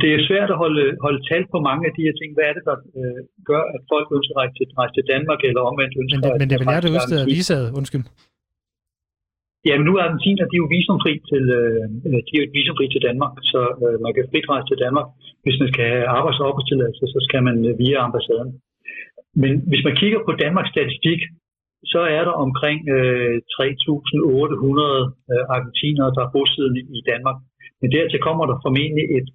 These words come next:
Speaker 1: relativt stort antal, som har, øh, dobbelt statsborgerskab, typisk italiensk,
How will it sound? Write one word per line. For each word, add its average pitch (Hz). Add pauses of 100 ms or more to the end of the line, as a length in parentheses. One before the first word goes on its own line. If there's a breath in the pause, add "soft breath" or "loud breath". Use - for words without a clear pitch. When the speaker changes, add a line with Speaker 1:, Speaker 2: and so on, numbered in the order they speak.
(140)
Speaker 1:
relativt 175
stort 185 (100)
antal, 151 (480)
som 135 (200)
har, 123 (140)
øh, 120 (120)
dobbelt 151 (240)
statsborgerskab, 135 (500)
typisk 160 (120)
italiensk, 151